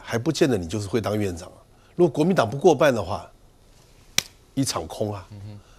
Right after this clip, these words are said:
Speaker 1: 所以不要算计太多，真正为国家做点事情。
Speaker 2: 嗯哼。
Speaker 1: 曾永权，你就勇敢地说马英九的缺点，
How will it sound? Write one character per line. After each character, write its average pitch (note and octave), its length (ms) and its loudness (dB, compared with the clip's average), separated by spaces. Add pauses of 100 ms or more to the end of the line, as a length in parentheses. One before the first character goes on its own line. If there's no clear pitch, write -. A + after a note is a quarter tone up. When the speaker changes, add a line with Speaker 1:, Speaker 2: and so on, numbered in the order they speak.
Speaker 1:
所 F3 160 6
以 - 20 8
不 - 160 -2
要 F#3+ 140 4
算 D3+ 200 4
计 C3 180 -2
太 A2+ 180 0
多， F#2+ 200 -8 (380)
真 F#3 200 6
正 E3+ 160 6
为 D#3+ 100 4
国 A2 180 0
家 A2+ 140 -2
做 A#2 140 -4
点 D#2+ 120 -8
事 - 160 -10
情。 - 220 -12
Speaker 2:
嗯 G2+ 60 -16
哼。 F2 180 -18
Speaker 1:
曾 - 100 2
永 D#3 160 8
权， F2 300 -8
你 F#2+ 80 -8
就 B2+ 140 2
勇 C#3 200 6
敢 D3+ 140 6
地 G2+ 80 0
说 A#2+ 140 -2
马 A2 180 0
英 C3 60 2
九 C3 100 -2
的 F2 80 -6
缺 A#2+ 220 -2
点， A2 180 -8